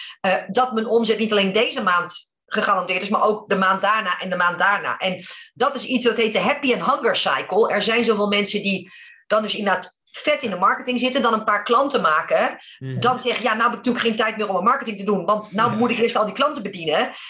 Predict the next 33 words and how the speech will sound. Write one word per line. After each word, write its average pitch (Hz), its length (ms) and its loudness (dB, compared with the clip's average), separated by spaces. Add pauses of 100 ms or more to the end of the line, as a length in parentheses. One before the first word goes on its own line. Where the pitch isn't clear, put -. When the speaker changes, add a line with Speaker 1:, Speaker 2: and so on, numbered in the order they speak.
(100)
Speaker 1:
Vergeten 294 420 -2
dan 247 120 4
weer 220 140 2
hun 196 100 2
marketing, 233 680 0
waarop 208 400 0 (300)
hun 226 240 4
volgers 285 400 2
hen 269 240 0
weer 202 180 2
vergeten. 160 640 0 (280)
Speaker 2:
Mhm. 123 300 -6
Speaker 1:
Dan 285 200 0
loopt 254 260 2
op 240 120 2
een 220 80 0
gegeven 220 280 0
moment 190 400 -2
de, 208 180 -4
de 208 180 -4
portefeuille, 226 640 0
eh, 156 640 2
eh, 147 60 0
leeg. 170 460 0 (640)
En 208 120 -2
dan 220 80 2
moeten 226 180 2
ze - 60 -2
eigenlijk 302 300 0
weer 226 80 0
helemaal 214 240 0
opnieuw 277 200 2
beginnen. 151 580 -2